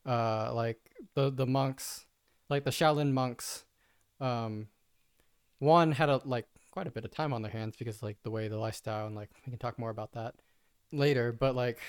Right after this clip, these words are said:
uh, f-, one, they had a lot of time on their hands, and two, like, they were under a lot of, like, pressure throughout history of, like,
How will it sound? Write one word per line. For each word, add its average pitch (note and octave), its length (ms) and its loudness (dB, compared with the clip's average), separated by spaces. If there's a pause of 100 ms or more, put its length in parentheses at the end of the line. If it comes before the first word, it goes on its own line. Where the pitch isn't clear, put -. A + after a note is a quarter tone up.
(180)
uh, B2+ 180 2
f-, A2 140 -8
one, G#3+ 240 6
they E3+ 60 6
had E3+ 100 6
a D3+ 40 4
lot D3 80 8
of C3 60 4
time D#3+ 160 4
on C#3 60 2
their B2+ 80 2
hands, A#2 160 0
and A#2 120 -4
two, D3+ 260 4
like, A#2+ 420 0
they C3+ 280 2
were B2 280 4
under C3+ 320 4
a A#2+ 60 2
lot A#2+ 220 2
of, A#2 100 -6
like, A2 180 -2 (140)
pressure F3+ 340 6
throughout C#3+ 380 0
history C3+ 640 0
of, A#2+ 160 -4
like, A#2 340 -4